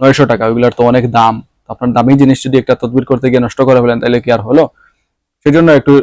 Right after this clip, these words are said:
সাবধানতার সাথে করবেন, যাতে করে আপনার জিনিসটাও নষ্ট না হয় আর তদবিরও হয়, অর্থাৎ সাপ মরে লাঠি বাঁচে, এরকম করে আমল করবেন।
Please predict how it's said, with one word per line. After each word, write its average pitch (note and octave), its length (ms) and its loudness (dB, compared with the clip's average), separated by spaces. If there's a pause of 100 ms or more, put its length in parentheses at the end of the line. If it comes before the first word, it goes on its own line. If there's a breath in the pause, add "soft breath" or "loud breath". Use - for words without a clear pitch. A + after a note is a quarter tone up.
সাবধানতার C#3 460 0
সাথে B2+ 200 0
করবেন, B2 240 -2
যাতে B2 180 -2
করে A#2+ 120 0
আপনার A#2 200 -4
জিনিসটাও C3 360 -2
নষ্ট C#3 240 -4
না C3+ 120 2
হয় D#3 180 0 (400)
আর A#2 120 -6
তদবিরও B2 440 0
হয়, A2+ 180 -2
অর্থাৎ B2 280 -6
সাপ C#3+ 280 0 (240)
মরে D3+ 240 4
লাঠি C3+ 240 0
বাঁচে, A2+ 320 -6 (360)
এরকম A#2 280 -6
করে A2+ 160 -4
আমল A2+ 200 -6
করবেন। C3 300 -4